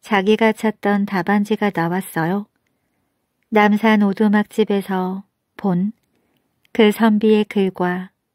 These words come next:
똑같은 글이었습니다. 내 부탁을 어기지 않고 남산의 그 가난한 선비가 과거를 보러 왔구나. 임금은 입가에 미소를 지었습니다. 그러고는 시관 앞에서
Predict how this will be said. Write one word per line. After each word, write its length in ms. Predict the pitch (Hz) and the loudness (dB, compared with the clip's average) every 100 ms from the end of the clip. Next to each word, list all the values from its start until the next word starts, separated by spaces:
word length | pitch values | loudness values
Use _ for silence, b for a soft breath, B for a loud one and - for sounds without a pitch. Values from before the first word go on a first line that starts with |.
| _ | _
똑같은 520 | - 226 220 208 220 202 | -2 0 0 0 0 0
글이었습니다. 1040 | 196 196 196 - 196 185 170 170 180 196 _ _ _ _ _ _ _ _ _ _ _ _ _ - | 0 0 -2 -2 -2 -2 -4 -6 -8 -12 _ _ _ _ _ _ _ _ _ _ _ _ _ -2
내 220 | 202 196 | 0 0
부탁을 580 | - 196 - 196 190 190 | -2 -4 -2 -2 0 0
어기지 440 | 180 196 180 185 | -2 -4 -4 -6
않고 500 | 175 180 - 180 175 _ _ _ _ | -6 -6 -10 -12 -12 _ _ _ _
남산의 560 | 220 208 208 220 196 196 | 2 4 4 2 2 0
그 160 | 202 | -4
가난한 560 | 190 196 185 190 185 185 | -4 -2 0 -2 -2 -4
선비가 600 | 196 180 180 175 175 175 _ _ _ | -4 -4 -6 -6 -8 -10 _ _ _
과거를 480 | - 202 185 196 196 | -2 0 2 2 0
보러 260 | 196 190 190 | -2 -4 -4
왔구나. 540 | 190 - 190 175 175 - _ _ _ _ _ _ _ _ _ _ _ _ - | -6 -6 -6 -6 -8 -14 _ _ _ _ _ _ _ _ _ _ _ _ 2
임금은 640 | 233 220 220 233 220 220 | 4 6 6 4 6 4
입가에 800 | 190 - - 202 196 196 196 202 | 0 -4 -4 -2 -2 -4 -6 -8
미소를 520 | 202 208 202 226 220 214 | -4 -2 2 2 4 2
지었습니다. 960 | 202 180 196 - 196 190 175 175 190 _ _ _ _ _ _ _ _ - | 0 -2 -2 -2 -2 -2 -4 -6 -10 _ _ _ _ _ _ _ _ -2
그러고는 640 | 247 226 226 226 214 214 214 | 2 4 4 4 2 2 0
시관 460 | - 240 226 220 | 0 0 2 0
앞에서 680 | 170 165 202 190 185 180 180 | -2 -4 -6 -4 -4 -4 -6